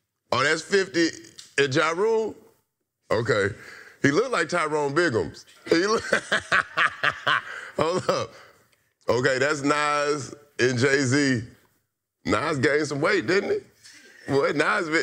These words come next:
that's King's disease. That's, <laughs> that's all that eating. He got the gout, don't he? Okay, Biggie, Tupac, we got that.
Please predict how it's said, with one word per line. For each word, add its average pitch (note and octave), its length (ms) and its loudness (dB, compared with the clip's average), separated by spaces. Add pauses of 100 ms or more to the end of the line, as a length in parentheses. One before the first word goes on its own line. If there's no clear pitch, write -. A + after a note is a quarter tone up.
(120)
that's D#3 200 2
King's A#3 320 0
disease. C#3 560 0
That's, - 400 0
<laughs> - 160 0
that's F#3+ 260 0
all E3 220 0
that E3+ 160 0
eating. A#2 400 -4
He A2+ 160 2
got B2 180 0
the G#2 80 -6
gout, D#3 320 -2
don't E3 220 -2
he? F3+ 80 -4 (1700)
Okay, G#2+ 240 0
Biggie, C#3+ 360 0
Tupac, B2+ 360 0
we B2 100 -4
got G#2+ 240 -2
that. G#2+ 220 2